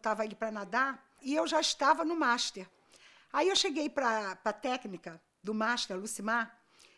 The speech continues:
e falei: "Lucimar, olha só, eu tenho um filho assim, assado. Pô, não pod-, não poderia trazer, trazê-lo pra cá?" Ela falou: "Claro, traz ele pra cá." Foi a primeira vez que o Ricardo foi pra uma turma de, de, de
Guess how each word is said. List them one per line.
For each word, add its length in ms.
e 80
falei: 280
"Lucimar, 520
olha 140
só, 120
eu 40
tenho 180
um 40
filho 360
assim, 400
assado. 600
Pô, 160
não 120
pod-, 240
não 200
poderia 340
trazer, 340
trazê-lo 380
pra 140
cá?" 200
Ela 160
falou: 240
"Claro, 380
traz 260
ele 100
pra 180
cá." 300
Foi 160
a 60
primeira 320
vez 200
que 80
o 40
Ricardo 680
foi 300
pra 120
uma 260
turma 680
de, 260
de, 420
de 280